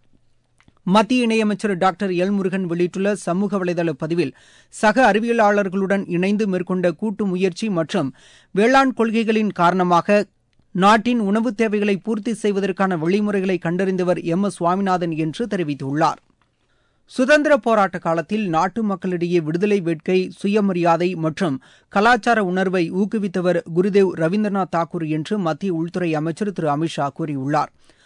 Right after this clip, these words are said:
ரவீந்திரநாத் தாக்கூர் நினைவு தினத்தையொட்டி அவர் வெளியிட்டுள்ள சமூக வலைதள பதிவில், தலைசிறந்த இலக்கியவாதியான தாக்கூருக்கு அவரது நினைவு தினத்தில் மரியாதை செலுத்துவதாக குறிப்பிட்டுள்ளார். தேசிய கீதத்தை இயற்றியவரான ரவீந்திரநாத் தாக்கூர்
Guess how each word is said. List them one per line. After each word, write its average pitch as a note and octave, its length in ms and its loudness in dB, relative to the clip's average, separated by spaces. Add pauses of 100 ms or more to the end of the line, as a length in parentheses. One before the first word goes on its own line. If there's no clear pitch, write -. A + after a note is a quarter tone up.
(200)
ரவீந்திரநாத் B3 580 2
தாக்கூர் G3+ 340 0
நினைவு G3 300 0
தினத்தையொட்டி F#3 680 -2
அவர் E3 260 -2
வெளியிட்டுள்ள F3+ 460 -2
சமூக E3+ 380 -2
வலைதள E3+ 340 -2
பதிவில், D3+ 440 -4 (420)
தலைசிறந்த B3+ 580 2
இலக்கியவாதியான G3 840 0
தாக்கூருக்கு F3 520 -2
அவரது F3 380 0
நினைவு F3 320 -2
தினத்தில் F#3 460 -2
மரியாதை F3+ 480 0
செலுத்துவதாக D#3+ 720 -4
குறிப்பிட்டுள்ளார். D3+ 680 -2 (720)
தேசிய A3 440 4
கீதத்தை F#3 440 0
இயற்றியவரான E3 640 0
ரவீந்திரநாத் E3+ 540 -2
தாக்கூர் F#3 340 -2